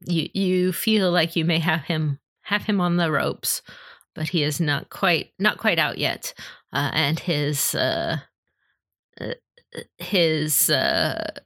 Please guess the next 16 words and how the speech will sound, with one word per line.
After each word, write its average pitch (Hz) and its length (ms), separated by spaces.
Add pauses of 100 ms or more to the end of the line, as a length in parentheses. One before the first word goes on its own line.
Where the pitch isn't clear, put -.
(600)
robes 170 580
have 151 340
fallen 196 500
free 202 320
of 185 120
his 165 220
arm, 196 520 (680)
uh, 147 420
as, - 960 (100)
as - 400
you, 151 400
you 156 200
messed 165 280
him 151 120
up - 160
there. 135 420